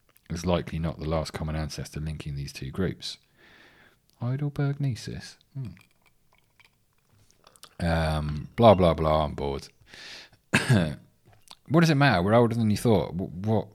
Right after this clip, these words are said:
I don't know what that means. Well, I mean, what that achieves. I mean, pff, anyway.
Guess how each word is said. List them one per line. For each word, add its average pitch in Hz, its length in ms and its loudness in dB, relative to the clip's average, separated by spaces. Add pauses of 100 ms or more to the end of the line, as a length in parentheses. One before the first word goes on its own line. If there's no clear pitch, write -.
I 95 100 -6
don't 92 200 -4
know 87 140 -2
what 87 160 -2
that 78 160 -2
means. 76 480 -6 (240)
Well, 87 100 -8
I 82 40 -4
mean, 82 180 -6
what 85 180 -2
that 76 180 -6
achieves. 80 680 -6
I 78 40 -14
mean, 78 340 -8 (540)
pff, - 180 -12 (260)
anyway. 69 280 -12